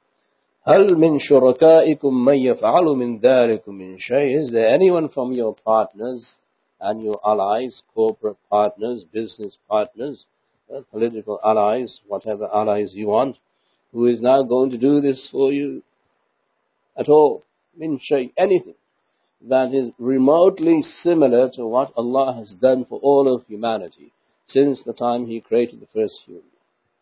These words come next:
So you're not God. Don't assume you are God.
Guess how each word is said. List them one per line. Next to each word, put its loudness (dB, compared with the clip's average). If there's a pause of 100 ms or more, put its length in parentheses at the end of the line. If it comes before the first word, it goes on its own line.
(880)
So -20
you're -4
not -4
God. 0 (840)
Don't 2
assume 0
you 0
are 0
God. -8